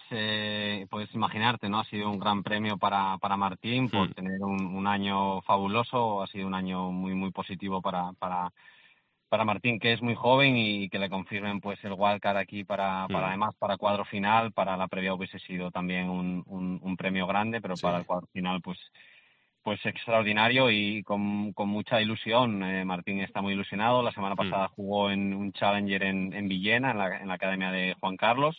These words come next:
Speaker 2: Sí.
Speaker 1: Y, bueno, fue también, eh, una semana de aprendizaje.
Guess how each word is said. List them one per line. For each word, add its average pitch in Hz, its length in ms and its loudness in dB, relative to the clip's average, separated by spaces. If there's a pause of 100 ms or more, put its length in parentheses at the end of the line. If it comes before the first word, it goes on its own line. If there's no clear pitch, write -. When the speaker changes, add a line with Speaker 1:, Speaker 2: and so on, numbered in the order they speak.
Speaker 2:
Sí. 92 240 -4 (400)
Speaker 1:
Y, 101 440 0
bueno, 95 340 0
fue 101 140 -6
también, 98 480 2
eh, 95 200 2
una 98 200 -2
semana 98 300 0
de 98 80 2
aprendizaje. 120 840 0